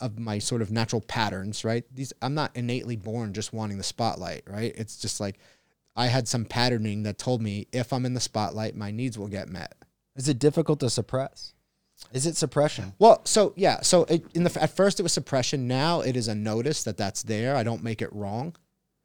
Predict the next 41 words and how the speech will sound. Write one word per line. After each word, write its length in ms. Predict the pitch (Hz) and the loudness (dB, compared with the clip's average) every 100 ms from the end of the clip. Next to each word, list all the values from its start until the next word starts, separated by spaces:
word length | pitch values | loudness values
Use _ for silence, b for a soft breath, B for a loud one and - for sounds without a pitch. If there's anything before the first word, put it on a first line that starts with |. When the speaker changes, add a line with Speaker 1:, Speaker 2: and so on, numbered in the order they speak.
| _ _ _ | _ _ _
Speaker 1:
Uh, 180 | 104 101 - | -8 -6 -4
I 60 | |
think 320 | 113 123 - _ _ _ _ | -4 -4 -6 _ _ _ _
if 180 | 151 151 | -2 2
you 80 | 160 | 0
suppress 540 | - 127 - 123 - | 0 -2 0 0 0
these 200 | - 127 | -2 -4
things 280 | - 135 117 | -2 -4 -2
long 200 | 117 113 | -2 -2
enough, 300 | 107 123 - | -2 -4 -2
they 100 | 110 | -4
come 300 | - 127 113 | -2 -4 -2
out 240 | 107 104 _ _ | -2 -4 _ _
even 280 | 120 107 95 | -6 -4 -6
worse. 480 | 92 80 - - - _ _ _ _ _ | -8 -8 -8 -8 -12 _ _ _ _ _
So 140 | 127 | -4
it's 120 | 113 | 0
not 120 | 147 170 | 2 4
about 180 | 156 | 4
suppressing 600 | - 110 - 117 - 82 | 2 -4 -4 -4 -4 -8
it. 120 | 76 - | -14 -12
It's 140 | - | -10
about 200 | 107 127 | 0 0
acknowledging 500 | 107 117 117 120 135 | 2 2 0 0 -4
that 120 | 131 | -4
it's 140 | 156 - | -6 -6
there, 320 | 92 95 113 _ _ _ _ _ - | -6 -6 -10 _ _ _ _ _ 4
being 240 | 151 139 | 4 4
okay 340 | 110 - 117 113 | -2 -2 -2 -2
that 140 | 92 | -4
it's 200 | 92 - | -8 -8
there, 320 | 92 92 101 b b b - | -8 -8 -10 b b b -12
but 160 | - | -8
choosing 480 | - - 135 123 117 | -2 0 2 0 -2
to 180 | 113 - | -6 -2
act 460 | 113 - - - - _ _ _ _ _ _ _ _ _ | -2 -2 -10 -16 -16 _ _ _ _ _ _ _ _ _
in 140 | 113 | -6
spite 340 | 101 - 98 80 | -4 -2 -2 -2
of 140 | 80 | -6
that. 200 | 65 67 _ 90 - _ _ _ | -8 -10 _ -20 -20 _ _ _
Okay. 180 | - | -8